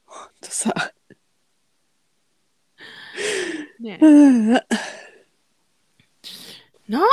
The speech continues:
Speaker 2: な、いや、ま、もう、どういうことやねんな。
Speaker 1: 本当に。
Speaker 2: ちょっと意味がわからな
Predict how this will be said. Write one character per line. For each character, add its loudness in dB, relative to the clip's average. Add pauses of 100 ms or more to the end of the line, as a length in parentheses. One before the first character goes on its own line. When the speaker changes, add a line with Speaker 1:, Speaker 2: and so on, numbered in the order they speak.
(400)
Speaker 2:
な、 0 (2000)
い -4
や、 0
ま、 -2 (760)
も -4
う、 -18 (540)
ど -10
う -4
い -4
う -8 (400)
こ -2
と -2 (100)
や 0
ね -6
ん -18
な。 -20 (240)
Speaker 1:
本 -4 (340)
当 0
に。 -2 (1400)
Speaker 2:
ち -6
ょ -14
っ -20
と -16
意 -4
味 -2
が 0
わ -2
か -2
ら 0
な -6